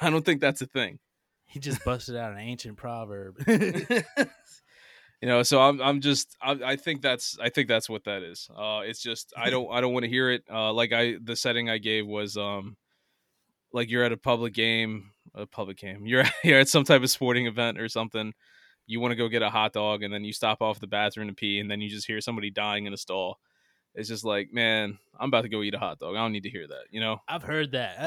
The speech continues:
Speaker 2: I, I feel like once you hit an age, like, after fifty, you just don't care. I,
Speaker 1: Yeah.
Speaker 2: I've seen, like, especially at the gym or, like, uh, any public bathroom, like airport, where, like, older gentlemen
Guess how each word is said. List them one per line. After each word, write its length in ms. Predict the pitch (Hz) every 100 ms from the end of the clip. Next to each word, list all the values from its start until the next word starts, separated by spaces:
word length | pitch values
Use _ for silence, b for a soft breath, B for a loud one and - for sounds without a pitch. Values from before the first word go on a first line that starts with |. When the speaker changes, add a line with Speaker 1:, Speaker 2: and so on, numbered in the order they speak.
| 156
Speaker 2:
I, 60 |
I 20 | 180
feel 180 | 233
like 300 | 233 247 226
once 260 | 180 180 -
you 120 | 190
hit 180 | 170 165
an 140 | 131 120
age, 380 | 139 143 139 127
like, 200 | 123 117
after 340 | 127 127 147
fifty, 600 | - - 139 _ 120 110 b b b
you 140 | 120 135
just 300 | 147 135 98
don't 280 | 123 117
care. 440 | - 120 117 95 - 123
I, 100 | 147
Speaker 1:
Yeah. 160 | 107 202
Speaker 2:
I've 100 | -
seen, 600 | - - 220 220 196 160 _ _ _ _ _
like, 180 | 131 131
especially 440 | 120 - 165 185 160
at 180 | 147
the 80 | 123
gym 540 | 98 117 165 175 175 160
or, 160 | 139
like, 400 | 127 120 113 113 - -
uh, 140 | 123 110 98 92 65 _ _ _ _ -
any 220 | 160 202
public 400 | - 196 170 123
bathroom, 360 | 123 135 131 123
like 120 | 117
airport, 540 | 175 160 185 170 143
where, 180 | 139 127
like, 180 | 104 104 _
older 320 | 156 180 175
gentlemen 580 | 151 156 151 147 143 135